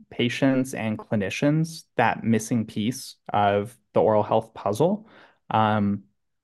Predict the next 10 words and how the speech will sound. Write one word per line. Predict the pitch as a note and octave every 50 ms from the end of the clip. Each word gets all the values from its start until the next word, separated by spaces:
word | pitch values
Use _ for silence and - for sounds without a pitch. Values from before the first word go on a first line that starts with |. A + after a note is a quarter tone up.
| _ -
will | A#2 A#2+
enable | A#2+ A#2+ A#2 A2+ B2 A#2
better | G#2 G#2+ G#2+ A2+ A#2 G#2+
treatment | - - C3+ C3 C3 C3 A#2+ -
planning | - C#3+ C3+ B2 B2 B2 A#2 A2+
at | A2+ -
the | - A#2
individual | A2+ A2 G#2+ A2+ G#2+ A2 G#2+ G#2+ G#2
level | G#2 G2+ G2+ G2+ G#2 G2 G#2 G#2+ A2 - _ _ _ _ _ _ _
and | - A2 G#2+ G#2+ G#2+ G#2 G2+ -